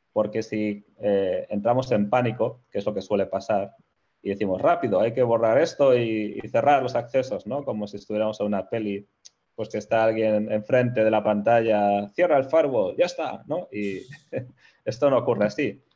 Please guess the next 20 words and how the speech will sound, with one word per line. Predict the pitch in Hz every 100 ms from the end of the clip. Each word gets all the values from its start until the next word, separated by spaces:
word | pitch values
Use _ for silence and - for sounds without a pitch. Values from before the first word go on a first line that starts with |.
| _
Muchas | 123 127 127
veces | 131 160
lo | 139
que | 120
hay | 113
que |
hacer | 117 120 107
es | 170 - _
<clears throat> | -
dedicar | 147 - 104 120 131
un | 139 139
tiempo | 143 143 165 202
para | - 131
entender | 117 113 123 135
bien | 123 160
las | 139
implicaciones | 117 113 107 107 127 135 170 202 _ _ _ _ _
y | 131
las | 123 117
ramificaciones. | 113 107 113 107 101 131 120 90 -